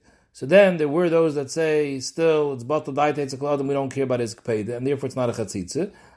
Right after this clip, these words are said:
On, on, on that, the Shulchan Aruch was mekel at yishlis mechal devreim b'ntil sedayim lahakol. But b'negei the shaila, when a person is not makpid and Rav Bnei Adam are makpid, then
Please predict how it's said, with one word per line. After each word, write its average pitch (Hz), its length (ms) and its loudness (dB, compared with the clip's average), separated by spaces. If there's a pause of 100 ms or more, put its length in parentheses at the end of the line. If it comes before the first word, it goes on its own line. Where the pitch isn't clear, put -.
(140)
On, 120 240 -8 (180)
on, 123 180 -4
on 120 260 -2
that, 185 520 2 (480)
the 143 100 -6
Shulchan 147 380 -4
Aruch 156 160 0
was 156 140 -4
mekel 190 320 2
at 160 80 -6
yishlis 160 400 -4
mechal 151 240 -4
devreim 147 420 0
b'ntil 135 300 -4
sedayim 135 600 -4
lahakol. 113 400 -4
But 92 100 -12
b'negei 123 340 -6
the 139 60 -6
shaila, 143 600 -2 (600)
when 131 240 -6
a 120 100 -2
person 190 380 -4
is 117 160 -8
not 214 300 0
makpid 160 600 -2
and 127 120 -6
Rav 147 160 -2
Bnei 143 200 -4
Adam 139 240 -4
are 220 220 -2
makpid, 180 420 -4
then 165 400 2